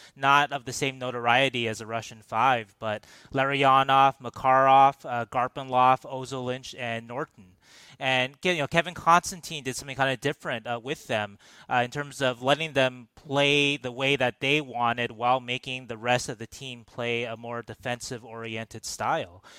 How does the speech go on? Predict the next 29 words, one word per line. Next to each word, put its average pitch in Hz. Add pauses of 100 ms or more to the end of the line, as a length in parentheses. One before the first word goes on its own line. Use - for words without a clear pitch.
(120)
And, 127
of 123
course, 147
that 143
helped 131
the -
Sharks 120
upset 147 (320)
the 123
Red 123
Wings 120
in, 110
uh, 110
ninety-four, 120
I 127
believe 104
it 101
was. 95 (320)
But, 156
uh, 170
my, 202
my 208
question 196
to 147
you 139
guys 120
about 110
this 110
is, 107